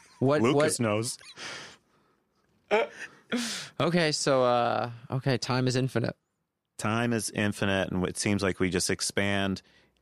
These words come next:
Speaker 2: into the universe, and then the, the universe expands to a limit and then sucks back into a ball and then explodes and sucks back in, and it repeats infinitely forever. So just be hopeful because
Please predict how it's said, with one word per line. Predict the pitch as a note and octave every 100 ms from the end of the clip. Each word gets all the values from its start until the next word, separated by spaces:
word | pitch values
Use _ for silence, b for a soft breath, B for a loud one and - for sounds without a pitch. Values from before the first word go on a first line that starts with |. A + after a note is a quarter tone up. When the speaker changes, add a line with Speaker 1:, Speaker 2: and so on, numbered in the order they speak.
| _
Speaker 2:
into | F#2+ F#2 - F2+ E2+ -
the | G2+
universe, | G#2 A2+ G2+ A2 G#2 -
and |
then | F#2
the, | F#2 D#2+
the | A2
universe | C3 B2+ B2 G#2
expands | - - A#2+ A#2+ A#2
to | - G#2+
a |
limit | G2+ A2 A2 G#2
and | F#2+ G2
then | F#2
sucks | - A#2+ A2 -
back | A2+ G#2 A2+
into | G#2 G2
a |
ball | F2 G#2 G#2 G#2 G2+ G2
and | F2+
then | E2+
explodes | - - G#2+ G#2+ G#2 G#2 G2 -
and | E2
sucks | - G#2+ -
back | G2+ F#2+ G2+
in, | F#2+
and | F2+
it | E2
repeats | F2 - A2+ G2+ - - _
infinitely | G#2+ G#2 - G2 F#2+ F#2+
forever. | - F2+ F#2 F#2 F2+ F2
So | - - F2 D#2+ - b b b b b b _
just | A2 -
be | A2
hopeful | G2+ G2 G2+ - G2 F#2
because | F2+ F#2 E2+ D#2+ - - -